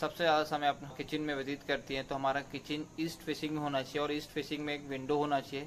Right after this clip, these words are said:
जिससे क्या हो, जब सूर्य की किरणें सबसे पहले kitchen में आएगी, जो, जो आप भोजन आप ग्रहण करेंगे, उससे क्या होगा, positive energy का संचार होगा, जिसके कारण हमारा जो दिन है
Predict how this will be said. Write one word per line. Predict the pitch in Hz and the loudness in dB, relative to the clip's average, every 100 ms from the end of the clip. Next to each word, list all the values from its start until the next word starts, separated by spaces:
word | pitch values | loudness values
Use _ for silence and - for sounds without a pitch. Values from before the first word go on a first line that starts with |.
| 156 | -8
जिससे | 135 131 156 | -10 -4 -2
क्या | 151 151 | 2 4
हो, | 135 | 4
जब | 135 139 | 2 -4
सूर्य | - 143 | -4 -6
की | 143 | -6
किरणें | 143 139 139 139 143 | -6 -6 -4 -4 -4
सबसे | 143 120 | -4 -6
पहले | 143 143 | -4 -4
kitchen | 139 135 - 143 | -4 -6 -6 0
में | 147 | 2
आएगी, | 127 123 135 - - - - - 151 | 2 2 -6 -10 -14 -20 -20 -10 4
जो, | 156 | 6
जो | 151 165 | 8 6
आप | 160 - 156 | 6 0 -10
भोजन | 139 139 143 156 135 - - - - | -2 0 2 2 0 -12 -20 -20 4
आप | 143 143 | 6 6
ग्रहण | 147 147 160 | 4 2 4
करेंगे, | 156 151 285 120 117 - - - 160 | 4 4 2 -6 -10 -14 -18 -12 -6
उससे | 156 - 180 | -6 -2 -2
क्या | 180 156 | 2 4
होगा, | 151 165 | 4 2
positive | 151 139 135 156 156 | 0 0 0 0 0
energy | 147 139 147 | -2 -4 -2
का | 151 | -2
संचार | 143 135 123 139 143 | -2 -4 4 6 6
होगा, | 127 131 139 | 4 -6 -8
जिसके | 135 127 - | -8 -10 -6
कारण | 147 143 143 | 0 2 2
हमारा | 143 143 143 | 4 6 4
जो | 143 | 2
दिन | 139 | -2
है | 143 | -2